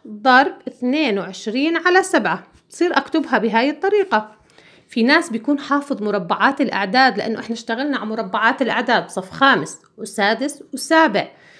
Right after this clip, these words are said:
وحكينا إنه يفضل أن تكون حافظ مربعات الأعداد أقلها لعند الرقم أربعتاش أو خمستاش. الآن اللي حافظ مربع العدد أربعتاش ممكن يكتبه مباشرة.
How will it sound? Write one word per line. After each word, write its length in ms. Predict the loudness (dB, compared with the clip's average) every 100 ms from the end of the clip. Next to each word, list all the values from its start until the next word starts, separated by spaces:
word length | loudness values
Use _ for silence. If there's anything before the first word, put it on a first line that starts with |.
| -20 -12
وحكينا 640 | -10 -4 0 2 2 0
إنه 140 | 2 2
يفضل 560 | 0 2 0 2 0
أن 180 | -2 -6
تكون 500 | -8 -4 0 0 -2
حافظ 500 | 0 2 2 0 -2
مربعات 580 | -2 0 0 2 2 0
الأعداد 520 | -2 -2 -2 -2 -2 -4
أقلها 680 | -4 0 4 4 4 4
لعند 240 | 4 2 0
الرقم 340 | -2 -2 -4
أربعتاش 600 | -4 -4 -4 -2 -2 -2
أو 120 | -4 -2
خمستاش. 580 | 0 0 4 4 4 0 -18 _ -20 -20 -10
الآن 420 | -8 2 4 4
اللي 160 | 2 -4
حافظ 340 | 0 0 0
مربع 480 | 0 2 2 2 2
العدد 420 | 2 0 0 -2
أربعتاش 580 | -4 -2 -2 2 2 2
ممكن 260 | -2 -2 -6
يكتبه 300 | -4 -4 -4
مباشرة. 600 | 0 0 0 -2 -4